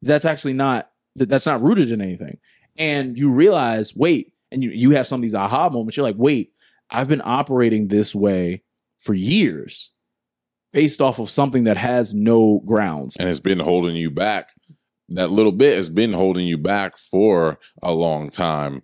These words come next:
Speaker 1: Yes.
Speaker 2: And like you said, if you're not in control of it,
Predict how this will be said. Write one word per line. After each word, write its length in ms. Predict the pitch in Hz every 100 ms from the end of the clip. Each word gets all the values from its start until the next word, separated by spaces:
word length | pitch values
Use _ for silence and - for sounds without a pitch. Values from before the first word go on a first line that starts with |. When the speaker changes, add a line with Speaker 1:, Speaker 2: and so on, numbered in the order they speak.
| -
Speaker 1:
Yes. 280 | 95 78 -
Speaker 2:
And 580 | 87 82 80 78 76 -
like 140 | 85 85
you 80 | 85
said, 260 | 110 101
if 20 |
you're 80 | 90
not 200 | 92 90
in 80 | 90
control 400 | 85 - 101 104
of 100 | 98
it, 220 | 110 -